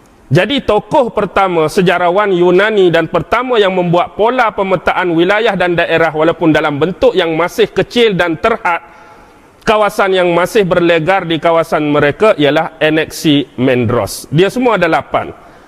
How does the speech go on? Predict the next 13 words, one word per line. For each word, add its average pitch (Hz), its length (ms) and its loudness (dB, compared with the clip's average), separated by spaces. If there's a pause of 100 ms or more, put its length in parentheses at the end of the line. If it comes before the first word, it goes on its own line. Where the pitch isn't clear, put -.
(200)
Yang 254 380 2
kedua 240 340 2
ialah 180 320 2 (160)
Thales, 151 480 -2 (160)
T 220 160 2
H 185 240 0
A 202 160 2 (160)
L 160 240 2
E 139 240 0
S. - 480 -6 (560)
Yang 240 380 0
ketiga 220 420 0
Herodotus. 175 1120 0